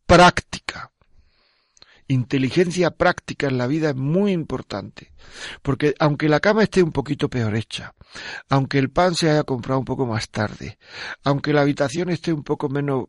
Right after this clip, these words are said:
limpia, aunque los baños estén un poco menos limpias, estás enseñando a tu hijo a no perder el tiempo tanto, a hacer las cosas, a ayudar, a...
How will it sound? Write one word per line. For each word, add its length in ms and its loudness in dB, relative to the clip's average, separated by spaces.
limpia, 840 0
aunque 380 2
los 180 2
baños 320 2
estén 240 0
un 80 0
poco 280 -2
menos 300 2
limpias, 640 -2
estás 640 0
enseñando 720 0
a 60 -2
tu 200 -4
hijo 380 -4
a 240 2
no 180 2
perder 360 0
el 160 -4
tiempo 340 -2
tanto, 600 2
a 220 2
hacer 360 0
las 200 -2
cosas, 640 2
a 220 0
ayudar, 800 4
a... 180 2